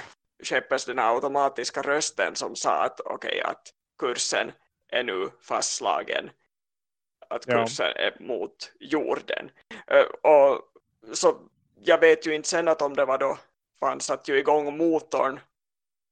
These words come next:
Speaker 1: så att han började röra sig innan den, just innan explosionen, att ant-, vad det då skulle man då tänka sig att, eh, den där,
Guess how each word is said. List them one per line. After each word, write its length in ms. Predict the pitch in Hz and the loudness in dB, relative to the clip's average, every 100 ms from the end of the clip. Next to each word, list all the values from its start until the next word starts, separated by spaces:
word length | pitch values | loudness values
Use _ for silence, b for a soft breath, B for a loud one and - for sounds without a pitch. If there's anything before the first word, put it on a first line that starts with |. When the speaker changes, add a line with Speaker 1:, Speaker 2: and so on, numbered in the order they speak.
| _ - | _ -6
Speaker 1:
så 60 | |
att 60 | 139 | -2
han 120 | 127 | 0
började 280 | 131 127 143 | 2 0 2
röra 280 | 151 135 - | 4 4 2
sig 320 | - 120 B B B | 2 -2 B B B
innan 420 | - 156 156 135 | 0 2 2 0
den, 160 | 123 127 | 0 -4
just 240 | - 151 - | -6 -6 -6
innan 280 | 147 131 131 | -4 -2 -4
explosionen, 760 | 131 - 139 170 156 139 131 | -6 -4 -4 -2 -2 -2 -2
att 140 | 131 135 156 | -8 -2 0
ant-, 520 | 147 156 - - - | 2 0 -10 -18 -6
vad 200 | 139 139 | 2 2
det 80 | 127 | 2
då 100 | 120 | -4
skulle 160 | - | -4
man 140 | 143 120 | -4 -2
då 80 | 135 | -4
tänka 500 | - 151 165 - 240 | -2 0 0 -2 -2
sig 200 | 233 196 | -2 -2
att, 120 | - b _ _ _ _ _ _ _ | -4 b _ _ _ _ _ _ _
eh, 240 | - - - | -8 -6 -6
den 240 | - 135 120 | 0 0 2
där, 360 | 92 - - | 0 0 -6